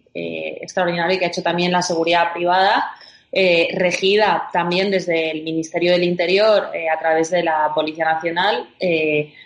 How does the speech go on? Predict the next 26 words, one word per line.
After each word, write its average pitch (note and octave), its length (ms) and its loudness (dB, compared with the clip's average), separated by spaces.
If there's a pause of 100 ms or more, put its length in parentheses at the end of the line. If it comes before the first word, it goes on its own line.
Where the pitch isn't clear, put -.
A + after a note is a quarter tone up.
(140)
pues, D#3+ 260 -2
eh, - 520 -6
y D3+ 180 0
esto E3 220 0
lo E3 100 4
han D#3+ 140 2
dicho, F3 720 2
pues, - 300 -8
muchos D#3+ 360 -4
amigos D#3+ 580 0
y D#3 180 -4
familiares D#3 600 0
de E3 80 2
la D#3 140 2
Policía D#3 300 -4
Nacional D#3+ 420 0
y F3+ 40 4
la F3 80 4
Guardia D#3 320 2
Civil, D#3 400 -2
¿no? D#3+ 160 -2
El E2 160 -2 (280)
papel, D#3+ 520 0 (300)
eh, E3 120 -4
fundamental D#3+ 800 2 (420)
que - 500 0